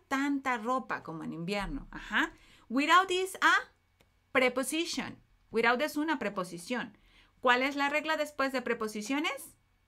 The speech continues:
I N G, exactly. Ujú.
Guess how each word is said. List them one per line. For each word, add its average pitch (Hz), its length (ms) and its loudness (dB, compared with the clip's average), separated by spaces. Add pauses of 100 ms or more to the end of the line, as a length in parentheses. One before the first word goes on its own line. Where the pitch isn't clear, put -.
(500)
I 196 240 6
N 175 140 -2
G, 147 320 -10
exactly. 175 720 2 (260)
Ujú. 220 400 -4